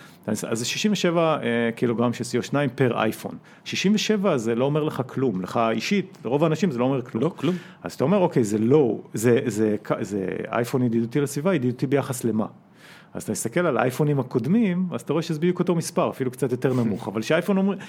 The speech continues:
Speaker 1: כשהאפל אומרים, "זה low carbon footprint", אז, אז כולם מאמינים להם, כי לאף אחד אין שפה כמותית. עכשיו, כשאתה מסתכל על, אה, נגיד, על איזשהו משהו שאתה יכול, שיכול לייצר לך מטריקה בראש, הדבר הכי טבעי זה דלק.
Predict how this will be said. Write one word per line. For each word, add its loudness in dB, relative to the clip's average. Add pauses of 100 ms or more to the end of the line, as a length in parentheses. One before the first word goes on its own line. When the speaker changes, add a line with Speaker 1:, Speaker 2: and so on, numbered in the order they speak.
(100)
Speaker 1:
כשהאפל 2
אומרים, 4
"זה 2
low 2
carbon 2
footprint", -2
אז, -6
אז -4
כולם 2
מאמינים 2
להם, 0
כי -8
לאף 2
אחד 0
אין 0
שפה -2
כמותית. -6 (640)
עכשיו, -4
כשאתה -4
מסתכל -4
על, 4
אה, 4
נגיד, -2
על 0
איזשהו -6
משהו -2
שאתה -6
יכול, -6
שיכול -4
לייצר -2
לך -4
מטריקה 0
בראש, 0 (340)
הדבר 0
הכי -2
טבעי -2 (200)
זה -4
דלק. 0